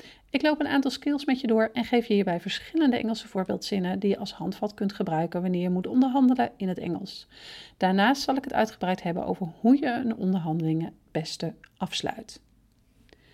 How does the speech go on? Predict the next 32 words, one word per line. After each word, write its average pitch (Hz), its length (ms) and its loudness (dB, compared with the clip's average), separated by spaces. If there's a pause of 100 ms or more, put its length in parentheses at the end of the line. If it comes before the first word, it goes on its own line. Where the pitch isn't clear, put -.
(520)
Het 254 200 0
eens 330 380 2
en 254 200 4
oneens 240 440 6
zijn 202 420 4
met 185 160 2
een 202 120 2
voorstel 185 440 -2
van 180 140 -6
de 190 100 -2
tegenpartij. 190 720 0 (960)
Het 233 140 -4
is 262 100 -2
belangrijk 247 680 6
om 208 240 -4
expliciet - 540 -4
aan 196 180 0
te 202 100 -4
geven 196 400 0
wanneer 202 200 4
je 202 60 4
het 196 160 -2
eens 262 280 2
of - 200 -10
oneens 233 400 2
bent 233 380 0
met 208 180 -2
een 190 80 0
voorstel 202 420 -4
van 202 140 -2
de 190 80 -2
tegenpartij. - 720 -8